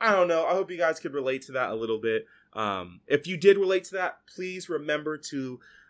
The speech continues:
um, leave a review down below. And if you did enjoy the episode, please share this episode to your social media platforms, Twitter, Facebook, um, Instagram, and tag Kyle Talks with the Z in it.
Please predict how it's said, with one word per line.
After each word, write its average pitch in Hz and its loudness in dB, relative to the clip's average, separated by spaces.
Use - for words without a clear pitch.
um, 110 0
leave 190 4
a 202 6
review 160 2
down 147 0
below. 135 0
And - -6
if - -10
you 143 -10
did 151 -2
enjoy 170 -2
the 147 -4
episode, 139 -6
please 170 -12
share 156 -2
this 135 0
episode 151 -6
to 151 -4
your 117 0
social 147 0
media 135 -2
platforms, 127 -4
Twitter, 139 0
Facebook, 127 -4
um, 107 -6
Instagram, 123 -6
and 107 -12
tag 117 -4
Kyle 113 -2
Talks - -12
with 113 -12
the 107 -10
Z 127 -8
in 139 -6
it. 139 -12